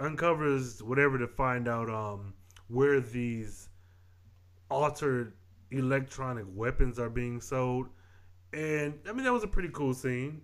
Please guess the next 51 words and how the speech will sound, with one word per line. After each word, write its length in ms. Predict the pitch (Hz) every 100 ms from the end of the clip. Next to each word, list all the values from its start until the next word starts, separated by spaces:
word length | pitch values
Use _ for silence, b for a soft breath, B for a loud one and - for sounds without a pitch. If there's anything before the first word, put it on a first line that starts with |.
| -
It 240 | 143 139
could 120 | -
have 100 | 160
been, 260 | 143 139 131 -
well, 240 | 196 226
maybe, 340 | 208 202 185 160
no, 120 | 107
I 80 | 110
was 100 | 143
gonna 160 | 151 143
say 140 | 139
it 80 | 123
could 120 | 131
have 80 | 107
been 180 | 107 101
longer, 260 | 104 101
but 260 | 98 107 110 131
I 80 |
think 320 | 143 127 107 110
it 240 | 110 -
served 300 | - 107 90
its 100 | 95
purpose, 420 | - 95 - 92
so 140 | - 101
it 40 |
didn't 200 | 110 101
need 200 | 104 98 -
to 200 | 98 92 - - - -
be 140 | 110
drawn 380 | 98 107 104 101
out 140 | 101 98
anymore. 600 | 95 95 98 98 95 95 - - - - -
'Cause 160 | 104
then 140 | 104 113
we 100 | 110
move 260 | 110 110 107
on 200 | 104 101
to 140 | 104
your 420 | 101 98 98 90 - - - - - - - - - -
best 340 | 98 104 104 -
friend, 500 | 120 113 107 107 104
'cause, 280 | 117 110 104
I 60 | 143
don't 160 | 147 120
know, 100 | 104
I 80 |
can't, 360 | 104 - 139 123 - - - - - - - - -
I 40 |
don't 100 | 123
know, 200 | 101 95
he's, 180 | 117 117